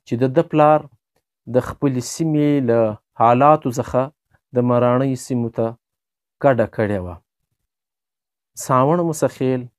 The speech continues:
په مراڼیانو کې زو کړی دی. له دغه ځایه څخه یې بیا پلار د ملک پاندن کبزی کره یا د ملک پاندن کبزی و سیمې ته کډه کړې ده او هلته هم دوی ژوند تیر کړی دی.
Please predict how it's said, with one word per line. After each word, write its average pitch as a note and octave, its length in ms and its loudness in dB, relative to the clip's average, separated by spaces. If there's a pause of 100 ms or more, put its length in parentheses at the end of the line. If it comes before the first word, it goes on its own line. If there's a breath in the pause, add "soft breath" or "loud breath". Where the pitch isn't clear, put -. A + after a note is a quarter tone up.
(100)
په B2+ 100 -6
مراڼیانو A2 600 -2
کې G#2 120 -12
زو F#2+ 180 -12
کړی F2+ 320 -12
دی. D#2+ 140 -16 (2000)
له C3 100 2
دغه C#3+ 280 4
ځایه E3+ 260 4
څخه C#3 240 0
یې C3+ 180 2
بیا C3 140 4
پلار C3 380 2 (520)
د A#2+ 160 0
ملک A#2+ 240 0 (120)
پاندن A#2 460 -2
کبزی A#2 460 -2
کره G#2 300 -4 (360)
یا G#2+ 160 -4
د G#2+ 200 -4
ملک G#2+ 280 -6
پاندن A#2 400 -2
کبزی G#2+ 380 -6
و A2 120 -4
سیمې C3 360 -8
ته G#2+ 80 -6
کډه C#3 280 -4
کړې A2+ 340 -4
ده G2+ 100 -4 (680 soft breath)
او A#2 120 2 (120)
هلته A2+ 360 0 (640)
هم D3 140 -2 (120)
دوی A2 220 -2
ژوند G2+ 220 -8 (160)
تیر F2+ 180 -6 (100)
کړی D#2 240 -12
دی. - 120 -20